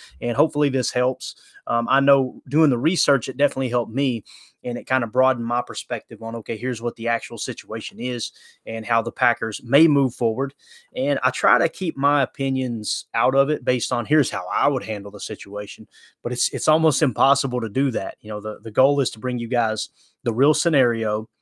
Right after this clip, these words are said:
and then what might happen, right? But as a, as a fan, you know, I get excited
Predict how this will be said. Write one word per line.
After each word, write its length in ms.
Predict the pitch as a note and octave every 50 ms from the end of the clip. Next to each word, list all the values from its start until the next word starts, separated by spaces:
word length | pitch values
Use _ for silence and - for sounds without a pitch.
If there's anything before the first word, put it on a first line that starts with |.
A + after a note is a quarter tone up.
| - - _ _ _ -
and 100 | A#2+ A#2+
then 140 | B2+ B2 A2+
what 220 | G#2+ B2 - -
might 240 | B2 A#2 A2+ G#2+ -
happen, 440 | - A#2 A2+ A2 - - F#2 - G2+ _ _ _
right? 300 | - A2+ A2 G#2+ G2+ - _ _ _ _ _ _ -
But 180 | A2 A#2 A#2+ B2
as 220 | B2+ B2+ G2+ G#2+
a, 200 | A2 G#2+ G#2+ -
as 160 | - B2+ B2 A#2
a 80 | G#2+
fan, 480 | - - D3 D3 D3 C#3+ C#3+ C#3 C#3 C3
you 140 | A#2+ B2 B2
know, 260 | B2+ A#2+ B2 A#2 A2+
I 140 | A2+ B2 B2+
get 140 | B2+ A#2
excited 580 | A#2 G2+ - - C3 A#2 A#2+ A#2 A#2 A2+ G#2+ A2